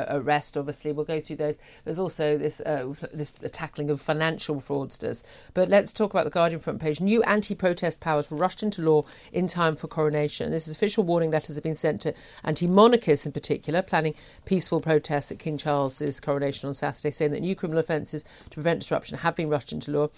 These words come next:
Uh, these are tactics described by some lawyers as intimidatory, but the Home Office's Police Powers Unit wrote to the campaign group Republic saying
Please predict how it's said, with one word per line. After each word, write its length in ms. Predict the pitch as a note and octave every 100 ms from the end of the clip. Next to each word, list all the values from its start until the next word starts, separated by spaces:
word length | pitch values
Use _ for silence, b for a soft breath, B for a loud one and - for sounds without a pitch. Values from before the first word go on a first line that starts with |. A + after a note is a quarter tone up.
| B B B
Uh, 140 | - E3
these 200 | F#3 F#3
are 60 |
tactics 460 | E3+ F3+ - - B2+
described 440 | - D3+ E3 D#3+
by 280 | D#3 D3+ D3+
some 260 | - E3 D#3+
lawyers 340 | F#3 F#3 D3+
as 140 | D#3 D#3
intimidatory, 960 | D3+ F#3 E3 D#3+ F#3+ G3+ - F3 B3+ B B B -
but 120 | D3+
the 80 | E3+
Home 180 | F#3+
Office's 380 | F#3 D#3+ - D#3+
Police 360 | - F#3 A#3+ A3+
Powers 440 | - A3 G3 D3+
Unit 360 | D#3 E3 G#3 -
wrote 280 | F3 E3+ -
to 180 | E3+
the 80 | D#3
campaign 380 | D3 D#3+ D#3 D3+
group 240 | D#3 D#3
Republic 500 | C#3+ - E3+ - -
saying 300 | - D#3 D3+